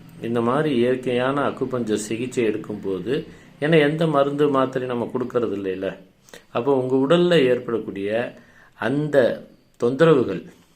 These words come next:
வலி என்ற தொந்தரவுகள் குறையும் போது ஏதோ ஒரு நோய்கள் உங்க விட்டு வெளியேறுகிறது என்பதை நாம் நிச்சயமாக அறிந்து கொள்கிறோம். யார் அறிந்து கொள்கிறோம்? அக்குபஞ்சர் சிகிச்சையில இருக்கிறவங்க அறிந்து கொள்கிறோம். அக்குபஞ்சரை பற்றியே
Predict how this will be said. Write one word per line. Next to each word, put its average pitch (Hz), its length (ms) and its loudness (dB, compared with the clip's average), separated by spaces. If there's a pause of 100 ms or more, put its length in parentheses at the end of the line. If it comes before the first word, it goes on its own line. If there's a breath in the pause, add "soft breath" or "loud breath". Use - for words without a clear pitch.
(300 loud breath)
வலி 127 260 0
என்ற 113 300 -4
தொந்தரவுகள் 110 600 -2 (600 loud breath)
குறையும் 160 460 4
போது 113 340 -2 (220)
ஏதோ 143 300 4
ஒரு 147 240 2
நோய்கள் 127 460 0 (140)
உங்க 113 280 -2
விட்டு 110 440 -2 (180)
வெளியேறுகிறது 110 720 2
என்பதை 98 400 -4 (560 loud breath)
நாம் 104 260 0
நிச்சயமாக 127 680 -2
அறிந்து 110 340 -2
கொள்கிறோம். 92 440 -6
யார் 135 320 2
அறிந்து 123 320 0
கொள்கிறோம்? 113 460 -4 (320)
அக்குபஞ்சர் 160 640 -2
சிகிச்சையில 160 500 2
இருக்கிறவங்க 120 520 0
அறிந்து 123 340 0
கொள்கிறோம். 92 380 -6 (380 loud breath)
அக்குபஞ்சரை 165 600 2
பற்றியே 131 520 -2